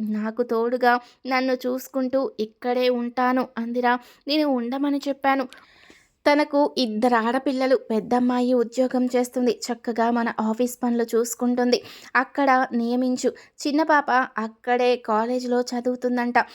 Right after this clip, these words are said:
ఇక వాళ్ళ అమ్మ నాకు తోడుగా ఉంటుంది, మనం అటు ఇటు చూసుకుంటూ ఉండవచ్చు అని చక్కగా చెప్తున్న సరోజ అమ్మ మాటలకు ఏమీ మాట్లాడలేదు. "నీనా పెళ్లి చేసుకోవడానికి ఒప్పుకోవడం లేదు,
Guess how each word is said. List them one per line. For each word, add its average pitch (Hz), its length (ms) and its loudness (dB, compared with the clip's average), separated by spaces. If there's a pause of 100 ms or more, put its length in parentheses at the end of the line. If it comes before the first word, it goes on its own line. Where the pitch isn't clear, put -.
(200)
ఇక 285 200 -2
వాళ్ళ 285 340 2 (200)
అమ్మ 233 340 -2
నాకు 220 300 -4
తోడుగా 233 600 -2
ఉంటుంది, 247 500 2 (340)
మనం 254 280 0 (120)
అటు 220 340 0
ఇటు 240 280 -2 (100)
చూసుకుంటూ 247 720 0 (260)
ఉండవచ్చు 240 600 -2 (280)
అని 269 240 2
చక్కగా 254 500 -2
చెప్తున్న 240 560 -4
సరోజ 240 440 -2 (380)
అమ్మ 254 260 2
మాటలకు 277 580 -2 (320)
ఏమీ 247 340 -2 (100)
మాట్లాడలేదు. 247 720 0 (380)
"నీనా 269 420 2 (460)
పెళ్లి 269 260 2
చేసుకోవడానికి 277 840 -2 (140)
ఒప్పుకోవడం 254 640 -2
లేదు, 247 280 2